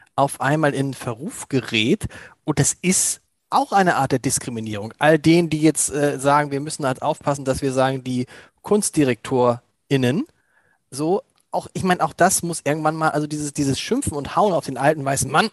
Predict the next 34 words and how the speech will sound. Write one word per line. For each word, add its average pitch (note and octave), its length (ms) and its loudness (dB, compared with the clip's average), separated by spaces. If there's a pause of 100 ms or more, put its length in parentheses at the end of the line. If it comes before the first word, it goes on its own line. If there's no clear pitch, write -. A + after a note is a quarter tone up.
<clears throat> D#3+ 160 -2 (920)
auch D#3 240 4
wenn E3 80 0
es D3+ 100 6
nur D3 140 2
als C3 140 2
Metapher D#3 400 0
gemeint B2 340 0
ist, F#3+ 220 0 (380)
äh, C#3+ 220 4 (120)
ist, - 340 -2 (120)
äh, - 100 -12 (520)
aus D3 120 2
meiner E3+ 220 4
Sicht D#3+ 320 -4 (1000)
teilweise D3+ 440 2
unfair, G#3+ 520 -2
ungerechtfertigt. F#3 720 0
Und D#3+ 200 -8
dieses E3 280 -2
Bild C4 300 2
beweist A#2+ 420 0
einmal B2 220 -2
mehr, D3 280 4 (520)
ähm, E3+ 580 2 (680)
was - 200 -6
würden D3+ 220 0
wir E3 160 -2
ohne D3 180 -2
diese D3+ 260 2
alten A#2+ 220 0
weißen C3 240 0
Männer A3 220 0
sein? A2 320 -6